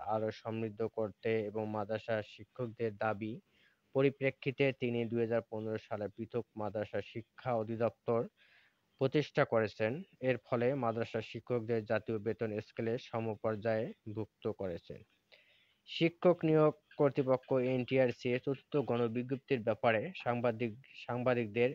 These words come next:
এক প্রশ্নের জবাবে শিক্ষামন্ত্রী আরও বলেন, সুপারিশপ্রাপ্তদের আঠাশ হাজার শিক্ষককে দ্রুত সময়ের মধ্যে নিয়োগ দেওয়া হবে। এজন্য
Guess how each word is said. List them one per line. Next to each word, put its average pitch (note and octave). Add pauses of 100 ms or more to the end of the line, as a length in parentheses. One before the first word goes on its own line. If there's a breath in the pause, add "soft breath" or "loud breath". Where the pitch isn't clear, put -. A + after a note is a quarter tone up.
(120)
এক A#2+
প্রশ্নের C3
জবাবে A2 (540 soft breath)
শিক্ষামন্ত্রী E3
আরও C3+
বলেন, A#2+ (180)
সুপারিশপ্রাপ্তদের B2+ (260)
আঠাশ A2+
হাজার G#2+ (140)
শিক্ষককে - (840 soft breath)
দ্রুত C#3+ (120)
সময়ের C3+
মধ্যে B2 (100)
নিয়োগ B2
দেওয়া A2+
হবে। G#2 (320)
এজন্য B2